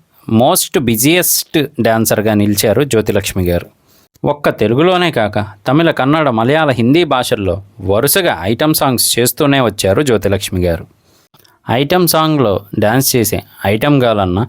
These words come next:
లేదా శృంగార తారగా బి గ్రేడ్గా నటించినా చాలామందికి వారిపై చిన్న చూపు ఉంటుంది. కానీ జ్యోతిలక్ష్మి గారు వీటన్నిటికీ విరుద్ధం.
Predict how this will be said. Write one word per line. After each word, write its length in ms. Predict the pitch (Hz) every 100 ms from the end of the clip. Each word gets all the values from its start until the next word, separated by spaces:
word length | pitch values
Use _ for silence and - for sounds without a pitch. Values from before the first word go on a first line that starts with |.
| - - -
లేదా 260 | 135 156 127 98
శృంగార 480 | - 110 123 160 165
తారగా 440 | 156 143 123 98 -
బి 180 | 95 120
గ్రేడ్గా 400 | 147 151 147 135
నటించినా 560 | 110 87 104 104 - 113 160 _ _ -
చాలామందికి 680 | 120 139 151 147 170 175 113 113
వారిపై 360 | 110 135 143 110 98 -
చిన్న 220 | - 120
చూపు 280 | 131 123 117
ఉంటుంది. 400 | 101 87 82 82 - _ _
కానీ 320 | - 151 196 123 107 113
జ్యోతిలక్ష్మి 600 | 120 143 175 160 - 123
గారు 200 | 107 107 -
వీటన్నిటికీ 640 | 117 104 95 104 127 185
విరుద్ధం. 420 | 156 110 92 85